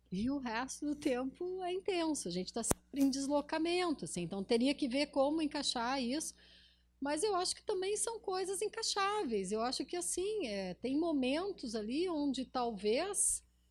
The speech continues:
quem esteja indo pra lá com essa vontade possa ficar e fazer esse trabalho, enquanto outro grupo vai fazer outro trabalho. Isso é muito democrático. O, o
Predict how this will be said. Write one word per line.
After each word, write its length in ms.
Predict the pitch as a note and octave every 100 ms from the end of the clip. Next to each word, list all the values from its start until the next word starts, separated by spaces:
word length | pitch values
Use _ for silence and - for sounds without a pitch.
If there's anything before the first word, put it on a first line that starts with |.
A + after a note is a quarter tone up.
| _ _ -
quem 240 | C#4 E4+
esteja 880 | F4 - - - D4+ F#4 A4+ G4 F4
indo 340 | D#4 D#4+ D4
pra 220 | - B3 A#3
lá 420 | G#3 G3+ G#3 A3 -
com 260 | - C4+ D4
essa 280 | B3 A#3 A#3+
vontade 920 | G3+ G3 G#3 A3+ E4 G4 C#4 G#3 E3+ - _ _ -
possa 320 | D4 D4+ F4
ficar 460 | - E4+ - C#4 D4+
e 60 |
fazer 260 | E4+ D#4+ F4
esse 420 | F4+ D#4+ F4 G4+
trabalho, 520 | - G#4 D#4 E4+ E4+
enquanto 280 | A3 A#3 A#3
outro 220 | C4 C#4+
grupo 300 | A#3+ B3+ B3+
vai 140 | C4+ C4+
fazer 280 | D4 C#4
outro 160 | D4+ D4+
trabalho. 320 | F#4+ F4 F4+
Isso 100 | -
é 40 | C#4+
muito 220 | D#4 F4
democrático. 840 | F4+ F#4+ - D4+ D#4+ E4 - B3 A3
O, 60 |
o 40 | A3+